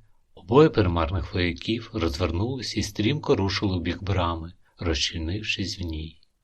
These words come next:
Блакитні грати зникли, а заразом із ними зникли й магічні блискавки. Олексій глибоко вдихнув, зробивши крок назустріч Вілу.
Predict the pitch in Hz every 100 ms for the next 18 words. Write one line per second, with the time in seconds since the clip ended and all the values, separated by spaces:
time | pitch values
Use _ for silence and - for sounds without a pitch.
0 | _ _ _ - 92 82 104 107 92 76
1 | 80 76 - 78 87 110 107 104 101 -
2 | _ - 95 90 95 92 170 160 95 101
3 | 127 131 87 90 95 107 92 87 71 87
4 | - 107 98 117 107 - 92 - - _
5 | _ _ _ _ _ _ _ - 98 95
6 | - - 104 113 - - - 101 135 139
7 | 139 120 107 - 95 98 92 90 78 80
8 | 76 - - 92 95 113 90 - 87 -
9 | 90 78 90 82 85 90